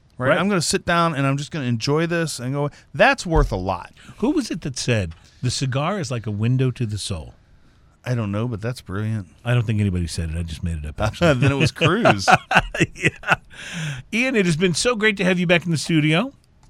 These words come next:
Speaker 2: I am going to, uh, toast you, my friend, uh, and thank you for being here for the show.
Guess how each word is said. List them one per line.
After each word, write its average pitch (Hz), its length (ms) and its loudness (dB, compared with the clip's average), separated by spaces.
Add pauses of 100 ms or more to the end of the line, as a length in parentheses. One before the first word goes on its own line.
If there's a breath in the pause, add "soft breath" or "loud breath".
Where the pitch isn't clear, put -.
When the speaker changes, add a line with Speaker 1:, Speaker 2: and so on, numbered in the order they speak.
(140)
Speaker 2:
I 147 200 2
am 151 160 2
going 147 300 2
to, 143 340 2
uh, 139 160 6
toast 190 420 -2
you, 185 240 0
my 127 200 2
friend, 143 380 0 (340 loud breath)
uh, 127 400 4
and 131 180 4
thank 143 280 2
you 147 120 2
for 139 140 -2
being 135 260 2
here 131 140 2
for 135 100 -4
the 123 120 0
show. 139 300 4